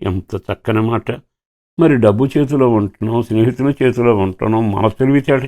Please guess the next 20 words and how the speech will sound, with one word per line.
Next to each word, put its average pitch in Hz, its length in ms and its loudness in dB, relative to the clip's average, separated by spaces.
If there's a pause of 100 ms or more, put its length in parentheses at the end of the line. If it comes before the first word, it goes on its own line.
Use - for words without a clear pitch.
చేతిలో 117 260 2
మనమే 101 420 2
ఉంటున్నాం. 107 600 0 (480)
కానీ 101 220 2
ఆయన 98 160 0
చెప్పిన 90 420 -4
మాట 113 280 0
వింటే 95 240 -2
ఎంత 87 200 -4
బాగుంటుంది. 101 720 0 (540)
ఒక 147 120 4
సేవకుడిగా 127 680 2
మీకు 98 340 -2
చెబుతున్నాను, 107 560 0 (420)
ఆయన 101 200 2
చేతిలోనికి 123 800 0
రండి. 98 420 0 (440)
మీ 95 200 2
జీవితానికి 104 760 0 (440)
నిర్భయము, 98 840 0